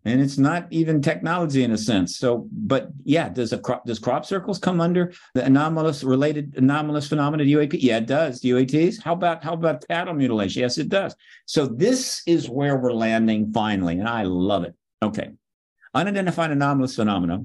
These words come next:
U A P, to inform both the intelligence community and the U S Department of Defense leaders about U A P and to avoid strategic intelligence surprise.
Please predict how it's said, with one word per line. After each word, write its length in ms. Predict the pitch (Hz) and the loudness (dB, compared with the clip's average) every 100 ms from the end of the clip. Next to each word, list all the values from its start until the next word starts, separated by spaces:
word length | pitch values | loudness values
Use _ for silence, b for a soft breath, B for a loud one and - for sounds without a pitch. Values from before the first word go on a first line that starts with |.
| - _ - | -12 _ -2
U 220 | 110 147 | 2 4
A 100 | 139 | 6
P, 240 | 135 107 101 | 4 2 0
to 140 | 131 | 2
inform 480 | 131 - 175 185 175 | 2 2 2 4 4
both 260 | 160 160 | 2 2
the 140 | 131 110 | 2 2
intelligence 760 | 107 127 190 190 175 165 170 - b b b _ _ _ _ | 2 -2 -2 0 0 0 -4 -12 b b b _ _ _ _
community 640 | 143 107 87 85 110 214 - - _ | 2 4 2 2 -2 -2 -8 -18 _
and 160 | 113 127 | 0 4
the 60 | 123 160 | 4 4
U 40 | |
S 100 | 170 | 2
Department 520 | - - 147 139 147 | -4 -2 -2 -2 -6
of 60 | 156 | -6
Defense 380 | - 107 139 135 | -2 -2 0 0
leaders 540 | 151 202 139 107 127 | 2 2 2 0 -2
about 420 | 127 127 143 - _ b b b | -4 0 0 -2 _ b b b
U 220 | 76 95 104 | 0 2 2
A 140 | 156 | 0
P 460 | - 104 90 120 - _ _ _ _ _ _ - | 0 -2 0 -4 -8 _ _ _ _ _ _ -4
and 200 | 113 135 | -2 0
to 100 | 151 | 0
avoid 340 | 143 165 185 | 2 0 0
strategic 600 | 180 170 - 208 214 214 | -4 -8 -2 -2 0 0
intelligence 640 | 196 180 151 127 135 131 - | 0 0 -2 -2 -2 -2 -2
surprise. 680 | 123 - 107 - - - | -6 -2 -2 -2 -8 -18